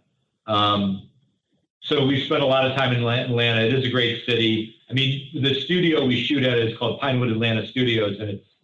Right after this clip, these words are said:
I always joke with them, I think they, they should change the name to Pinewood forty-five minutes outside of Atlanta Studios, but it's, it's basically south of the city, in a, near a town called Peachtree City. So it's a, it's a bit away from town.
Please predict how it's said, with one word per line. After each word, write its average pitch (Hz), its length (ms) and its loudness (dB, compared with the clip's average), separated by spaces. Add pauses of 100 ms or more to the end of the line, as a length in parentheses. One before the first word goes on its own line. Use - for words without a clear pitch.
(800)
I 131 40 0
always 127 220 2
joke 127 220 2
with 127 100 0
them, 110 160 0
I 104 100 0
think 98 200 -2
they, 120 200 -2
they 113 140 2
should 107 220 -2
change 113 340 0
the 113 100 -2
name 110 300 0
to 101 340 -2 (560)
Pinewood 117 420 0
forty-five 110 440 0
minutes 107 220 -2
outside 107 360 0
of 104 80 -2
Atlanta 101 360 -4
Studios, 98 520 -4
but 107 140 -2
it's, 107 160 -4 (360)
it's 123 160 -6
basically 143 600 -2
south 143 260 0
of 110 120 -2
the 113 180 -4
city, 117 640 0
in 117 60 -8
a, 117 320 0
near 139 260 0
a 120 220 0 (140)
town 123 220 -2
called 110 180 -2
Peachtree 113 500 -2
City. 107 320 0
So 131 80 -4
it's - 140 -4
a, 151 400 -6
it's 131 100 -4
a 127 60 0
bit 156 180 0
away 127 340 0
from 101 200 -10
town. 104 500 -2